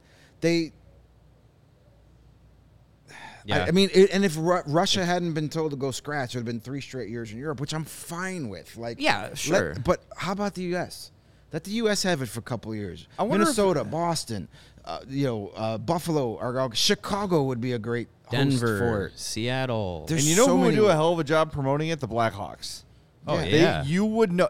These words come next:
Speaker 3: if the World Junior Championships came to Chicago,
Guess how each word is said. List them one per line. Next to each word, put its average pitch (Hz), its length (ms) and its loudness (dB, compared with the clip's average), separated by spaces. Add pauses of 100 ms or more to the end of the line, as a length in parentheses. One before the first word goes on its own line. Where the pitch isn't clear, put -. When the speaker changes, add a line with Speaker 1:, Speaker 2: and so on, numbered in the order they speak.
Speaker 3:
if 143 180 -2
the 135 80 -2
World 214 260 4
Junior 220 220 4
Championships 160 600 0
came 139 240 0
to 151 60 0
Chicago, 139 680 2